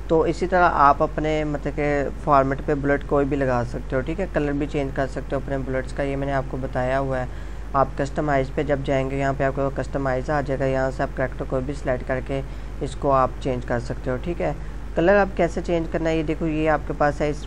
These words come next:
पर आपने click करना है, ठीक है। ये वैसे text box लिया हो तो इसलिए ये इतना work नहीं कर रहा, otherwise यहाँ पे आप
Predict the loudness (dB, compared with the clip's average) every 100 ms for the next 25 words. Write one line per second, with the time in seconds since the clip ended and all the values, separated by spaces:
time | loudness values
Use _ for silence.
0 | -2 2 4 4 2 -4 -2 -4 -2 -2
1 | 0 0 -2 -6 -8 -8 -10 -8 -4 0
2 | 2 4 4 2 0 0 0 0 0 0
3 | -2 2 2 2 -2 -2 -2 0 0 -2
4 | -2 -2 0 -2 -2 -2 2 4 4 2
5 | 0 4 4 2 -2 -2 0 0 2 2
6 | 2